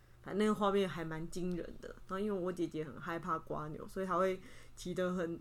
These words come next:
很扭曲，然后印象让我很深刻。然后再来就是那时候有时候雨就一下就很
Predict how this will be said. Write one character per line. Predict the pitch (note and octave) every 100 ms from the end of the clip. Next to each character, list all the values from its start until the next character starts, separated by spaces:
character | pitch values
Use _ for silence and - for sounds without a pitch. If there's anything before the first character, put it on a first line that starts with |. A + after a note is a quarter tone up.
| -
很 | F3+ E3+
扭 | F3+ D#3+
曲， | D#3 - D#3+ E3 - - - -
然 | D#3
后 | D#3+
印 | F#3
象 | E3+ F#3
让 | F3+ D#3+
我 |
很 | D#3+ -
深 | - - -
刻。 | - - - - - - -
然 | -
后 | E3
再 | F3 F#3+
来 | E3
就 | F#3
是 | G3 G#3 G3 F3+ - -
那 | B3
时 | A3
候 | A3+ G#3
有 | E3+
时 | E3+
候 | G3
雨 | - D#3+
就 | D3+ F#3
一 | E3
下 | - E3+
就 | E3
很 | D#3+ F3